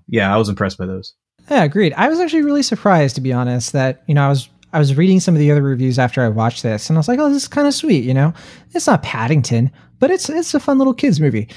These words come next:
Speaker 2: And I saw a lot of negative reviews. I saw a lot of people just being like, "Ah, this is tedious," and, "Ah, this is boring and lame,"
Speaker 1: Hmm.
Speaker 2: and "It didn't keep my attention." And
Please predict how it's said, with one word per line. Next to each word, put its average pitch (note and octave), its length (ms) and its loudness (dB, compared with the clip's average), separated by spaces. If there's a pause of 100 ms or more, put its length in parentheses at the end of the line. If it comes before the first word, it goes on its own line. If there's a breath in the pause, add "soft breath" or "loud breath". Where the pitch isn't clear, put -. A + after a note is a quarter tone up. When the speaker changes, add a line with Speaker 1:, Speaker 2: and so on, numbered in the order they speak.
(280 loud breath)
Speaker 2:
And A3 100 2
I D4+ 120 2
saw F4+ 200 0
a - 20 -2
lot F4 140 2
of F4 60 0
negative E3 400 0
reviews. A#2 380 -4
I F3 40 -2
saw B3+ 180 0
a A#3+ 40 4
lot B3 100 4
of A#3 60 -2
people A#3+ 280 2
just D3+ 140 0
being D#3+ 160 2
like, D3+ 260 -2
"Ah, C#3+ 280 -2
this A2+ 180 -6
is E3 100 -8
tedious," B2 640 -4
and, C3+ 140 -4
"Ah, D#3+ 260 0
this C3+ 160 -8
is C3+ 80 -6
boring C#3 520 0
and C#3 120 0
lame," F3+ 360 2
Speaker 1:
Hmm. A2+ 40 -2
Speaker 2:
and A2+ 80 -2
"It B2+ 100 -6
didn't G3 180 2
keep F#3+ 220 0
my F3+ 120 4
attention." C#3 680 0
And A2 180 -6